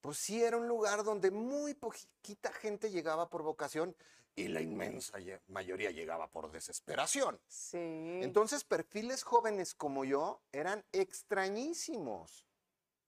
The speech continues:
Speaker 1: Esa era la gran ventaja que yo tenía, porque normalmente la gente de seguros en ese entonces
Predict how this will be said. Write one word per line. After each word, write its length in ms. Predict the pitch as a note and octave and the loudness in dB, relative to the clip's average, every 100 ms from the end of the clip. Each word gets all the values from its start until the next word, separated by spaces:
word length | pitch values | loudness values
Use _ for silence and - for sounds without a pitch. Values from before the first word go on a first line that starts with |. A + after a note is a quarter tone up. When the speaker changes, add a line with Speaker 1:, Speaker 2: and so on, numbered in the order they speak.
| _ | _
Speaker 1:
Esa 380 | A3 E4 - D#4 | -4 -4 -4 -4
era 160 | F4+ | -4
la 140 | E4 A3+ | -4 -4
gran 260 | A3 D4 | -4 -6
ventaja 400 | C#4 A#3 A3 A3 | -8 -4 -2 -2
que 100 | A3 G3+ | -4 -4
yo 80 | |
tenía, 340 | G3 G#3+ B3 G3 | -4 -4 -4 -4
porque 380 | D#3 C#3+ E3 - | -6 -6 -8 -6
normalmente 680 | D3+ F3 F3+ A3 A#3+ A#3+ A#3+ | -2 0 0 0 -2 -2 -2
la 100 | G#3 | -2
gente 240 | - G3 | -4 -4
de 40 | G#3+ | -4
seguros 300 | F#3+ F#3+ F#3 | -2 -4 -4
en 120 | E3+ | -6
ese 140 | F3 | -4
entonces 480 | G3 G3 F3 F3 F#3 | -4 -2 -2 -4 -8